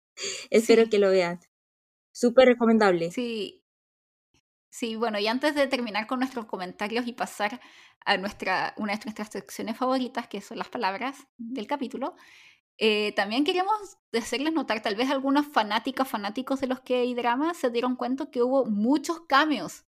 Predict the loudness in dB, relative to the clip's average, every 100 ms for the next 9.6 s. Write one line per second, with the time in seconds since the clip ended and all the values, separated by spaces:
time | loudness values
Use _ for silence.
0 | _ -8 -6 -6 -10 -14 -20 _ -4 -2
1 | -2 -6 -8 -16 _ _ _ _ -6 2
2 | 4 4 2 -8 _ 2 4 4 6 8
3 | 8 6 0 2 4 4 0 -2 0 4
4 | 4 6 6 4 2 2 0 0 -2 -4
5 | -4 -2 -2 -4 -6 -6 -12 -14 _ _
6 | _ _ _ _ -16 -6 0 0 0 -6
7 | -8 -8 -10 -18 -20 _ _ -8 -8 -8
8 | -6 -4 -4 -6 -2 0 4 2 2 0
9 | 2 4 4 4 2